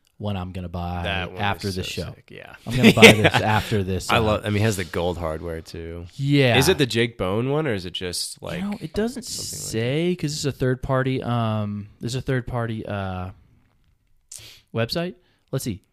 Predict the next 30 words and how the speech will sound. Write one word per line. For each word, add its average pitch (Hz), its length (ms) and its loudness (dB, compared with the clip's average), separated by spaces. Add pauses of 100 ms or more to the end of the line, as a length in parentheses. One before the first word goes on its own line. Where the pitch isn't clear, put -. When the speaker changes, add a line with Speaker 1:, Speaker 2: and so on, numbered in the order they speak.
(180)
Speaker 1:
Jumbo, 139 280 0
uh, 104 300 0
so 123 160 -4
this 143 220 -2
is 170 160 -4
the, 160 420 -2
it, 139 200 -6
uh, 135 100 0
listed 151 340 -2
on 170 80 0
the 151 60 2
website, 139 240 2
it's 120 120 -6
Act 120 320 -2
Design 131 360 0
Lab 117 340 0
R 110 220 0
G 123 260 -6
A 110 260 -2
six - 340 -8
twenty-two 117 800 -4
X - 420 -8
H. - 480 -8 (520)
And 107 680 -2
Speaker 2:
Oh, 87 100 -12
it's 92 140 -16
a 123 40 -8
Speaker 1:
for 110 320 -2
Speaker 2:
Prestige, 113 300 -20
yeah, - 180 -18